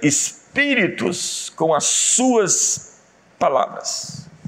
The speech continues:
Eu não brinco com palavras. Eu não brinco com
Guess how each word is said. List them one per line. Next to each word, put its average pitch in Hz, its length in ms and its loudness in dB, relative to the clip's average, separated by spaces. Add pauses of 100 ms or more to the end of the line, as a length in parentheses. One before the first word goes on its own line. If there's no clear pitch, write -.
(1400)
Eu 233 120 2
não 220 120 2
brinco 180 360 0
com 247 120 0
palavras. 85 920 0 (1200)
Eu 165 80 4
não 170 120 2
brinco 143 380 0
com 113 580 2